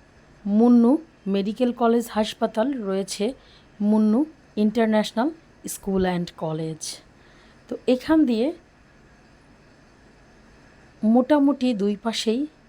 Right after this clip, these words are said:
স-, সবুজে ঘেরা এবং এক পাশে রয়েছে মুন্নু টেক্সটাইল। এই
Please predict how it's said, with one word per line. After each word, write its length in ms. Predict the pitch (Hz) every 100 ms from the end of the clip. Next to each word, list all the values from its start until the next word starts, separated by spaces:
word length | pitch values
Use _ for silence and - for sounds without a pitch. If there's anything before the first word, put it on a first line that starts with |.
| _ _ _ - _ _ _ _ _ -
স-, 260 | - 285 - _ _ _ _ _ _ _
সবুজে 600 | - - 220 185 190 202 185 -
ঘেরা 340 | - 170 143 170 - - - _ _
এবং 260 | 226 254 226 269 - _
এক 140 | 202 202 -
পাশে 220 | 254 269
রয়েছে 400 | 254 226 220 - 254 - _ _ _
মুন্নু 380 | 214 240 220 208 285 _ _ _
টেক্সটাইল। 680 | 196 180 - - 175 160 147 175 - _ _ _ _ _ _ _ - _ _ - - _ _ _ -
এই 140 | 262